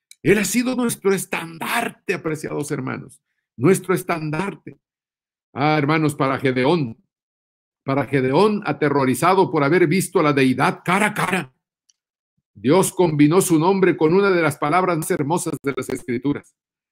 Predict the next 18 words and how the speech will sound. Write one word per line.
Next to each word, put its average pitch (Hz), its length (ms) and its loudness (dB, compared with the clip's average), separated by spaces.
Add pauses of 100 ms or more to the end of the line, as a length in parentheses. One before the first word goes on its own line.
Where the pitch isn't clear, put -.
(300)
El 117 240 0
Dios 202 360 6
que 185 140 2
provee 185 720 4
para, 131 420 -4
con 147 320 -4
todas 208 340 2
nu-, 156 240 -4
nuestras 147 380 -4
necesidades 143 680 0
se 180 120 4
le 156 80 4
apareció 147 480 2
como 180 540 0
Jehová 165 720 0 (100)
Shalom. 143 920 4 (1040)
Jehová 160 760 0
Shalom, 135 720 2